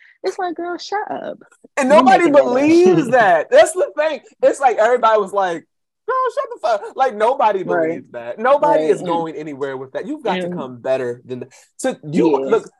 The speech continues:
Speaker 2: at this point, for, for the public to be, to be convinced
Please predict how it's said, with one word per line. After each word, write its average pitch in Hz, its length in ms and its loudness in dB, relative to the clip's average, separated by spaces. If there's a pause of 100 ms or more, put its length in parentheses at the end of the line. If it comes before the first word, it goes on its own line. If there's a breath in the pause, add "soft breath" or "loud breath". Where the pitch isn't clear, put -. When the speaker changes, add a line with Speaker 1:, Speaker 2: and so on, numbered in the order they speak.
Speaker 2:
at 165 200 2
this 330 220 0
point, 247 380 -2 (220)
for, 202 300 -2
for 196 320 0
the 160 120 -6
public 185 560 -6 (400)
to 202 100 0
be, 170 440 -8
to 202 120 -4
be 165 140 -8
convinced 156 720 -8